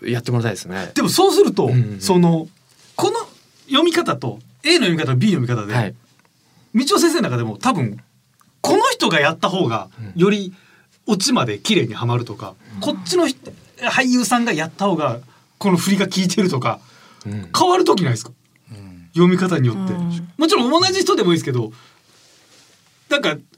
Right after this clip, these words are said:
Speaker 2: 言ったら読み、読み方変えたら、
Speaker 1: はい。
Speaker 2: 世界観、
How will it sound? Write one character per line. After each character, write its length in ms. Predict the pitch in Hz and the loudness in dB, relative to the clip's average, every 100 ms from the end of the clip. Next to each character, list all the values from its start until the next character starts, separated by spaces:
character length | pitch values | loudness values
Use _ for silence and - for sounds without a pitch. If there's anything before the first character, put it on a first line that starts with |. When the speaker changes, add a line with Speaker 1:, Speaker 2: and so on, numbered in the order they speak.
| _ _ _ | _ _ _
Speaker 2:
言 100 | 311 | -4
っ 40 | 359 | 0
た 60 | |
ら 80 | 202 | 2
読 240 | 196 349 | 4 4
み、 100 | 339 | 4
読 240 | 196 254 294 | 2 0 2
み 80 | 359 | 4
方 180 | 359 | 2
変 160 | 190 170 | 2 0
え 40 | |
た 120 | 165 143 | 0 0
ら、 200 | 117 - | 0 -2
Speaker 1:
は 100 | 127 | -6
い。 120 | - - _ _ | -8 -10 _ _
Speaker 2:
世 160 | - 302 | -4 0
界 160 | 427 | 2
観、 220 | 202 208 | 2 -2